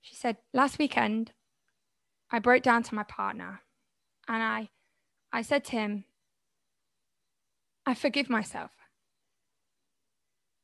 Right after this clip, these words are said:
He just sat there and stared. <laughs> It wasn't my fault. I don't want to help people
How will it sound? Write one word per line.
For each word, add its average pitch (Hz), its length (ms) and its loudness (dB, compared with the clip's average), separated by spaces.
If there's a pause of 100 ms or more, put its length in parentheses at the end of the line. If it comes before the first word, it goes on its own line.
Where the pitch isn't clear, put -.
(680)
He - 180 -4
just 262 200 -6
sat - 200 2
there 214 120 -2
and 190 100 -8
stared. 180 560 -8
<laughs> - 1080 -12
It 240 120 -4
wasn't 269 260 0
my 311 120 2
fault. 208 460 0 (1600)
I 247 120 0
don't 277 240 2
want 269 180 0
to 262 80 -4
help 240 300 0
people 214 640 -6